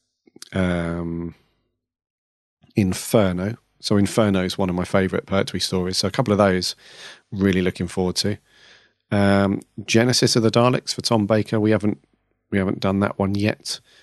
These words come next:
And also probably, um, the Shada review. That'd be really cool. Um, and then from,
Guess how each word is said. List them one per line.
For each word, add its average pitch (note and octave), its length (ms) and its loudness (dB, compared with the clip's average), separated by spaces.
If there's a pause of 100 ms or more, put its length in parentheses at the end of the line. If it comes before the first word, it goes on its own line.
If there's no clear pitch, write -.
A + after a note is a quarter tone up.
(400)
And G2 180 2
also F#2+ 800 2 (160)
probably, F#2 760 -2 (1200)
um, F2+ 560 -4
the G2 60 0
Shada G#2+ 520 2 (160)
review. A2+ 400 0 (180)
That'd - 160 -8
be G#2+ 80 -2
really G2 200 0
cool. A#2 300 2 (640)
Um, G#2+ 540 2 (280)
and A2 100 4
then A2 120 4
from, G#2+ 420 0